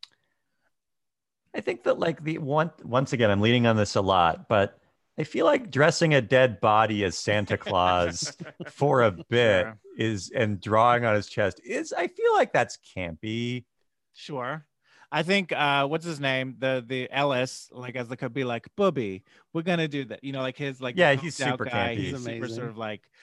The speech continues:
Speaker 2: really leans into that in a fun way.
Speaker 1: Yeah, I think that, like, everything Alan Rickman does has some level of camp to it.
Speaker 2: Fair.
Speaker 3: Yes.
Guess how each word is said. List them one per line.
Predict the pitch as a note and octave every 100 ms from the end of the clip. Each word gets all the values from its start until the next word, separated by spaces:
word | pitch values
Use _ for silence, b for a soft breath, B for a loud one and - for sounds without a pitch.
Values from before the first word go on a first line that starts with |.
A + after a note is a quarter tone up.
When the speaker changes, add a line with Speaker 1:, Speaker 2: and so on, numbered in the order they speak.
| b b -
Speaker 2:
really | C3+ C3 B2+
leans | B2 B2 A#2+
into | A#2 A#2
that | A2 G2+ G2 - -
in | A#2+
a |
fun | - A2+ G#2+
way. | G2 F2+ F2 G2 _ _ _ _ _ _ b b b
Speaker 1:
Yeah, | - E3 D3+ - -
I |
think | E3+ B3 A3
that, | A3 -
like, | F3 - _ - -
everything | C#3 C#3 D3+ - C#3 C3+
Alan | B2+ B2 A#2
Rickman | A#2+ - C3 A#2+
does | A#2 A#2 -
has | A2 F#2
some | - G2 G#2
level | B2 C#3+ D#3+
of | D#3 -
camp | E3 E3 -
to | F3 E3+
it. | E3+ F3 - _
Speaker 2:
Fair. | - G#2+
Speaker 3:
Yes. | G2+ A2 -